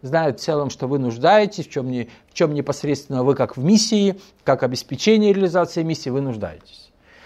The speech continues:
Поэтому есть побуждение от Духа Святого ревновать вас о каких-то духовных дарованиях. Может, от слова знания, слова знания больше, слова мудрости, о даре пророческом, а может, даре исцеления,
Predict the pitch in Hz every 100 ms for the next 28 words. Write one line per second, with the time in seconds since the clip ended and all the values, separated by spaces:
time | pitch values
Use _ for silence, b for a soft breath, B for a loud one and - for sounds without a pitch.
0 | b - 202 233 226 294 - 185 175 185
1 | 196 175 160 180 147 - 156 233 202 156
2 | 151 160 196 156 139 120 175 - 127 123
3 | 143 135 117 117 120 101 87 80 - 185
4 | 185 139 - 139 123 - 165 185 175 170
5 | 143 - 135 123 170 185 175 156 151 143
6 | 127 123 107 123 190 156 - - 135 127
7 | b b b 127 131 123 127 120 165 196
8 | - 165 - 156 143 135 120 123 120 -
9 | - 123 165 196 185 170